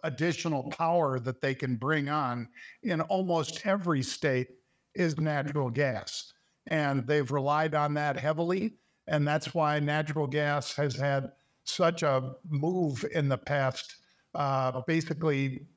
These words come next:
twenty days or so. Uh, I think a good portion of that is just because of the strong demand out of Texas. It's not the only place, of course, experiencing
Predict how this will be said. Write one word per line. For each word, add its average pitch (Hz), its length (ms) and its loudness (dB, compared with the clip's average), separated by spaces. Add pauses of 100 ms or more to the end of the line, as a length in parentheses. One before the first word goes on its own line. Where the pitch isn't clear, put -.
(160)
twenty 160 420 0
days 139 460 0
or 160 140 0
so. 170 500 0 (300)
Uh, 147 400 0 (260)
I 165 120 2
think 160 240 0
a 160 100 2
good 165 420 0
portion 175 480 0
of 131 160 -2
that 131 260 2
is 156 320 0
just - 520 0
because 131 640 0 (280)
of 127 300 0
the 135 400 0
strong 165 580 0
demand 143 500 0
out 131 200 2
of 117 160 -4
Texas. - 760 -4 (340)
It's - 220 0
not 180 220 2
the 165 140 0
only 190 260 2
place, 147 400 0
of 131 120 -4
course, 147 340 -2
experiencing 139 1000 -2